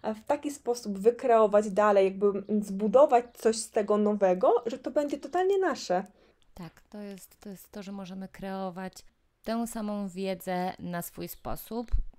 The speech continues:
Speaker 1: Tak.
Speaker 2: Grunt, żeby właśnie zachować te, te, te korzenie i przede wszystkim, e, być szczerym w tym, tym świecie twórców. Mm, mam teraz takie pytania dotyczące stricte nas, czyli fakturowni.
Speaker 1: O, super, cudownie.
Speaker 2: Em,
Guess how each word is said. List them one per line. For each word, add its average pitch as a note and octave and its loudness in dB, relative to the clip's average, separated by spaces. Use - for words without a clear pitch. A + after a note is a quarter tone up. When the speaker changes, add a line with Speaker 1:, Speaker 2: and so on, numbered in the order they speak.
Speaker 1:
Tak. G3 -6
Speaker 2:
Grunt, G3+ -6
żeby F3+ -10
właśnie E3+ -12
zachować D#3+ -12
te, E3 -12
te, - -16
te - -16
korzenie F#3 -10
i F3 -10
przede F3 -16
wszystkim, E3+ -14
e, E3 -12
być D#3+ -12
szczerym E3 -10
w - -20
tym, F3+ -8
tym F3+ -10
świecie - -12
twórców. - -18
Mm, F3 -10
mam D4+ -6
teraz C#4 -4
takie A#3+ -8
pytania B3 -4
dotyczące A3+ -6
stricte A3+ -6
nas, - -4
czyli A3+ -6
fakturowni. F#3+ -8
Speaker 1:
O, - -10
super, - -12
cudownie. F#3 -4
Speaker 2:
Em, F#3+ -10